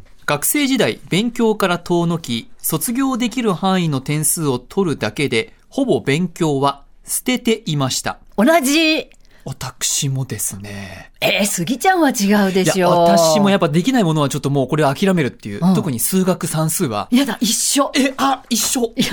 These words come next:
Speaker 2: え、あ、一緒。
Speaker 1: <laughs> 飛び上がっちゃった、今。
Speaker 2: 飛び上がってますよ。五センチは飛び上がってる。
Speaker 1: 嬉しくて。
Speaker 2: ほん、同じ。で、その先は分からない。
Speaker 1: しかしながら、アラフォーの今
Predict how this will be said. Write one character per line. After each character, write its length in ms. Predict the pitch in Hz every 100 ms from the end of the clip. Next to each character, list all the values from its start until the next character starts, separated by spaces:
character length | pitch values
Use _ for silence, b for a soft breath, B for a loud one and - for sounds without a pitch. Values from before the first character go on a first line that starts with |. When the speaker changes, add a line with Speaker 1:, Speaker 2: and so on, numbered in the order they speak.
| -
Speaker 2:
え、 180 | 349 320
あ、 200 | 254 - 294
一 240 | - 262
緒。 100 | - 285
Speaker 1:
<laughs> 80 | 220
飛 160 | 226
び 80 | 233
上 80 | 202
が 80 | 262
っ 40 |
ち 100 | -
ゃ 40 |
っ 40 | 226
た、 100 | 175
今。 200 | 160 -
Speaker 2:
飛 220 | 220 220
び 40 |
上 160 | 339 359
が 80 | 392
っ 80 | -
て 80 |
ま 80 | 240
す 100 | 202
よ。 100 | 160 B B -
五 140 | 180
セ 160 | - 339
ン 60 |
チ 80 | 254
は 80 | 208
飛 120 | 165
び 80 | 170
上 60 |
が 80 | 202
っ 20 |
て 80 | 214
る。 100 | 156
Speaker 1:
嬉 20 |
し 20 | 131
く 20 |
て。 240 | 117 - B B B B
Speaker 2:
ほ 880 | - 135 226 240 185 160 190 - 196
ん、 60 |
同 200 | 226 247
じ。 360 | 214 185 220 - - - - -
で、 100 | 226
そ 140 | 311
の 100 | 370
先 260 | 370 370 320
は 100 | 294
分 100 | 220
か 140 | 196 170
ら 100 | 127
な 140 | 101
い。 80 | - - -
Speaker 1:
し 180 | -
か 160 | - 302
し 220 | - 294
な 160 | 277 285
が 160 | 208
ら、 300 | 135 180 196 -
ア 140 | - 165
ラ 160 | 254
フ 80 | 269 254 240
ォ 20 |
ー 20 |
の 140 | 208
今 320 | 180 190 98